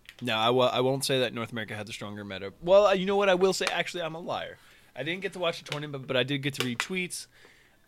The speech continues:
And North America had a better meta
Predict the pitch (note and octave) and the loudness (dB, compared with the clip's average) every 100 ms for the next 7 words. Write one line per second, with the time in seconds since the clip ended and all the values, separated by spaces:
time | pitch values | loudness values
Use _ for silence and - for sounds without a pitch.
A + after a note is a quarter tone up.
0 | - C3+ C3 C3 B2+ A#2+ _ _ _ _ | -4 0 2 0 -2 -8 _ _ _ _
1 | _ _ _ _ B2+ C3 E3 F3+ F#3 F3 | _ _ _ _ -10 -4 -4 -4 -6 -2
2 | D3+ D3 C#3+ C#3+ C3 - E3 F3+ F3+ E3 | 0 0 0 -2 -2 0 4 6 6 4
3 | D3 B2+ C#3+ D3+ E3 D#3+ D3+ D3 A2+ F#2 | 2 2 2 2 2 -2 0 0 0 -4